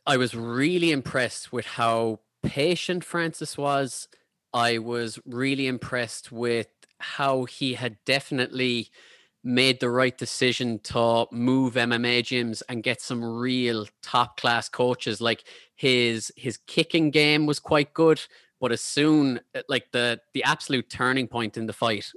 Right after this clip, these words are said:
was Stipe went for a takedown. Francis reverses it, takes his back and beats the shit out of him. Like, sprawls like a wrestler. Once I saw that, I was like, "Well,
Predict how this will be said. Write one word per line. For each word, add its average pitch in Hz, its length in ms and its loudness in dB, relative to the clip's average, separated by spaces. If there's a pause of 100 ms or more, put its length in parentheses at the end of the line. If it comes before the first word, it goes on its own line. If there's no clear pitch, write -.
was 107 600 2 (360)
Stipe 147 440 4
went 131 180 4
for 123 140 0
a 113 40 -2
takedown. 110 680 0 (380)
Francis 127 720 -2 (100)
reverses 120 640 2
it, 113 120 0 (100)
takes 131 300 0
his 120 120 -4
back 120 280 0
and 104 160 -6
beats 113 260 -6
the 117 100 -6
shit 123 240 6
out 110 120 6
of 98 80 -2
him. 101 140 -6 (220)
Like, 123 160 -2
sprawls 139 640 4
like 131 160 0
a 120 80 2
wrestler. 113 580 0 (540)
Once 143 320 0
I 156 80 4
saw 127 260 4
that, 117 160 4
I 107 80 0
was 107 140 -4
like, 107 180 -4
"Well, 107 160 -4